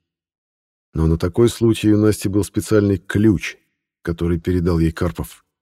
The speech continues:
Сведения, которые могли знать только он и Надя. Интимные сведения. Например, о первом разе, когда они с Надей занялись сексом. Где это было, как это было и всё такое.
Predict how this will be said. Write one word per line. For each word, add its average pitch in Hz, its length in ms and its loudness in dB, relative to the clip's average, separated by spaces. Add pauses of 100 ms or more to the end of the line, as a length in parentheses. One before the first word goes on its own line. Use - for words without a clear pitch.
(400)
Сведения, 98 720 2
которые 95 400 0
могли 98 300 2
знать 92 340 -2
только 110 300 2
он 101 180 4
и 101 40 2
Надя. 90 360 -2 (320)
Интимные 101 680 2
сведения. 71 580 -2 (880)
Например, 92 480 2
о 92 100 -4
первом 104 460 2
разе, 101 320 0 (260)
когда 85 300 -4
они 92 160 0
с - 140 -8
Надей 87 220 0
занялись 87 360 0
сексом. - 460 -6 (960)
Где 87 340 4
это 110 160 4
было, 101 300 2
как 113 280 0
это 107 140 -2
было 92 240 0
и 92 60 2
всё 104 160 0
такое. 85 420 -4